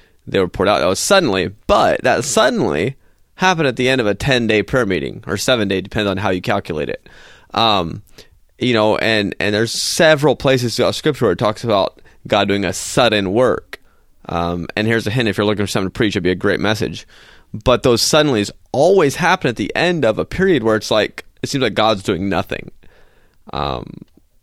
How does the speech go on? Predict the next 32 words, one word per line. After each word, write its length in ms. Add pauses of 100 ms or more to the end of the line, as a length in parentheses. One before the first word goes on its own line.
(360)
you 60
know, 80
even 440
the 140
story 680
of 420 (360)
Jesus' 500
birth, 240
when 80
you're 100
reading 260
the 80
Scripture, 580
if 120
you 80
didn't 180
know 160
it 40
was 120
coming, 500 (640)
it 180
would 180
seem 240
very 220
sudden 560
that, 200 (200)
that 160
Jesus 420
appeared. 560 (640)
You 140
know, 280 (220)
um, 480